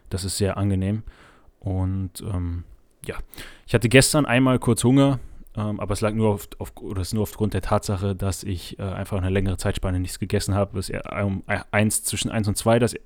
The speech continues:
das eine Mal und das zweite Mal dann erst um sechs oder so. Und dazwischen hatte ich dann so um fünf, hatte ich dann schon, da hatte ich dann schon ziemlichen Hunger, aber sonst, äh, ja, das hat halt einfach was mit der Zeitspanne zu tun gehabt.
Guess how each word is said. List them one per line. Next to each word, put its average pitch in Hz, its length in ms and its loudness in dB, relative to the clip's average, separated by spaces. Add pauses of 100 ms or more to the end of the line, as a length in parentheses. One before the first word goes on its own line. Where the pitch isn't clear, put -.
(100)
das 104 200 -4 (140)
eine 117 220 2
Mal 120 240 2 (380)
und 104 100 -2
das - 100 -2
zweite 101 260 4
Mal 101 140 4
dann 101 140 2
erst 98 200 0
um 98 80 -2
sechs 98 280 -2
oder 110 160 2
so. 104 120 2
Und 98 140 0
dazwischen 98 380 -2
hatte 101 100 2
ich 95 80 -2
dann 95 260 -2
so 98 120 -2
um 92 80 -4
fünf, - 440 0
hatte 98 120 -2
ich - 80 -8
dann 104 100 -2
schon, 104 180 -4 (140)
da 101 140 -6
hatte 98 120 -4
ich - 120 -8
dann 95 180 -6 (320)
schon 127 220 8
ziemlichen 113 340 6
Hunger, 135 280 8
aber 104 200 4
sonst, 101 400 0
äh, 101 200 2 (520)
ja, 92 100 -4
das 87 200 -6
hat 92 60 0
halt 95 120 4
einfach 92 220 0
was 87 120 -8
mit 82 100 -8
der - 40 -20
Zeitspanne 92 400 -6
zu 98 100 -6
tun 95 200 -2
gehabt. 90 320 -6